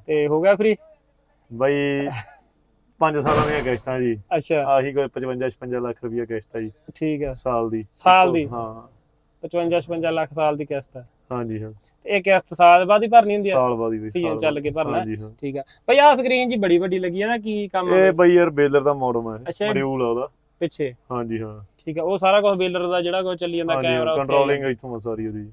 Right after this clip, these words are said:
Speaker 1: ਇੱਥੋਂ ਆਈ ਜਾਂਦੀ ਆ।
Speaker 2: ਹਾਂਜੀ,
Speaker 1: ਤੇ
Speaker 2: ਕੈਮਰੇ
Speaker 1: ਜੇ
Speaker 2: ਵੀ ਆ,
Speaker 1: ਅੱਛਾ।
Speaker 2: ਸਾਹਮਣੇ ਵਾਲੀ ਡਿਸਪਲੇ ਆ।
Speaker 1: ਇਹ ਡਿਸਪਲੇ।
Speaker 2: ਬਾਕੀ ਸਾਰਾ ਜਿਵੇਂ ਬੇਲਿੰਗ ਦਾ ਜੋ ਵੀ ਸਿਸਟਮ ਆ ਜਾਂ
Speaker 1: ਹੂੰ,
Speaker 2: ਉਹਦੀ
Speaker 1: ਹੂੰ।
Speaker 2: ਕੋਈ ਚੋਜ-, ਅਹ, ਜੋ ਵੀ ਸੈਂਸਿੰਗ ਵਗੈਰਾ, ਸੈਂਸਿੰਗ ਸਾਰੀ ਇਹਦੇ ਵਿੱਚ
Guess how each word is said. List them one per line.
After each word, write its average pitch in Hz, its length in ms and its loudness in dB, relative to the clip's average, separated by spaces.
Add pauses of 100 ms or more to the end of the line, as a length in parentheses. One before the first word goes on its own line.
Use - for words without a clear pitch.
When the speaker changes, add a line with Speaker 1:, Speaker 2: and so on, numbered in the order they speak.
Speaker 1:
ਇੱਥੋਂ 147 220 -12
ਆਈ 131 100 -8
ਜਾਂਦੀ 127 180 -12
ਆ। 123 40 -16
Speaker 2:
ਹਾਂਜੀ, 113 180 -12
Speaker 1:
ਤੇ 131 160 -10
Speaker 2:
ਕੈਮਰੇ 233 380 6
Speaker 1:
ਜੇ 139 60 -2
Speaker 2:
ਵੀ 139 80 -4
ਆ, 139 160 4
Speaker 1:
ਅੱਛਾ। 127 100 0
Speaker 2:
ਸਾਹਮਣੇ 127 320 -6
ਵਾਲੀ 131 140 -4
ਡਿਸਪਲੇ 127 440 -2
ਆ। 120 100 0 (220)
Speaker 1:
ਇਹ 170 60 -6
ਡਿਸਪਲੇ। 156 300 -4
Speaker 2:
ਬਾਕੀ 131 300 0
ਸਾਰਾ 131 280 0
ਜਿਵੇਂ 127 200 -6
ਬੇਲਿੰਗ 123 380 0
ਦਾ 123 100 -2
ਜੋ 123 180 0
ਵੀ 123 120 -2
ਸਿਸਟਮ 120 400 -12
ਆ 117 160 -8
ਜਾਂ 117 160 -8
Speaker 1:
ਹੂੰ, 123 80 -4
Speaker 2:
ਉਹਦੀ 120 120 -2
Speaker 1:
ਹੂੰ। 113 80 -6
Speaker 2:
ਕੋਈ 117 100 -6
ਚੋਜ-, 120 300 -4
ਅਹ, 120 520 -14
ਜੋ 123 220 0
ਵੀ 123 100 -4
ਸੈਂਸਿੰਗ 120 420 -12
ਵਗੈਰਾ, 120 160 -6
ਸੈਂਸਿੰਗ 120 400 -14
ਸਾਰੀ 123 240 -8
ਇਹਦੇ 120 120 -2
ਵਿੱਚ 113 160 -6